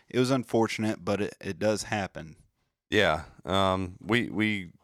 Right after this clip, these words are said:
Speaker 2: gave it a good shot trying to find that bird. And, uh, after probably twenty or thirty minutes of looking, we, we moved on and kept hunting. And then,
Speaker 1: Yeah.
Speaker 2: Nick, you ended up getting another shot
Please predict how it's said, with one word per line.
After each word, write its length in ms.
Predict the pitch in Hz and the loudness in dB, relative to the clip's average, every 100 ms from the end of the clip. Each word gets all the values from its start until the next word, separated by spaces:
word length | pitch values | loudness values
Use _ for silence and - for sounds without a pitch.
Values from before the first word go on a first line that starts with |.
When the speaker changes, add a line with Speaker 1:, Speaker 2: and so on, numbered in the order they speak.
| _ | _
Speaker 2:
gave 240 | 101 98 | 0 2
it 60 | 87 | 2
a 40 | 82 | 0
good 180 | 87 | -2
shot 340 | - 80 82 - | 0 2 2 2
trying 240 | 82 80 | 0 0
to 60 | 76 | 0
find 260 | - 78 73 | -2 -2 -2
that 160 | 69 | -4
bird. 380 | - 76 73 76 - - - _ - | -2 0 0 -6 -12 -20 -20 _ -8
And, 320 | 73 73 73 | -6 -2 0
uh, 300 | 69 71 73 - - | 0 0 -2 -6 -2
after 460 | 85 90 90 78 - _ _ - | -2 -2 -2 -4 -6 _ _ -6
probably 240 | 113 117 87 | -2 -2 -2
twenty 320 | - 92 90 | 0 0 0
or 80 | 78 | -2
thirty 320 | - 85 78 | -2 -2 -2
minutes 340 | 76 73 71 | -4 -6 -6
of 80 | - | -8
looking, 320 | 71 69 69 | -6 -8 -8
we, 300 | 71 73 71 - _ | -8 -8 -10 -14 _
we 140 | 85 87 | -2 0
moved 280 | 87 78 | 2 2
on 200 | 78 76 | 0 0
and 100 | 76 69 | -2 -4
kept 240 | 78 - | -6 -4
hunting. 300 | 80 73 76 | -4 -4 -4
And 180 | 76 76 | -4 -2
then, 220 | 76 78 | -2 -4
Speaker 1:
Yeah. 40 | 73 - - - - _ _ | -6 -12 -20 -20 -20 _ _
Speaker 2:
Nick, 260 | 95 104 - | 0 0 2
you 100 | 98 | 2
ended 200 | 90 82 | 4 2
up 160 | - | 2
getting 200 | 90 78 | 2 2
another 300 | 82 80 80 | 2 2 0
shot 400 | 76 87 85 82 | 0 2 4 2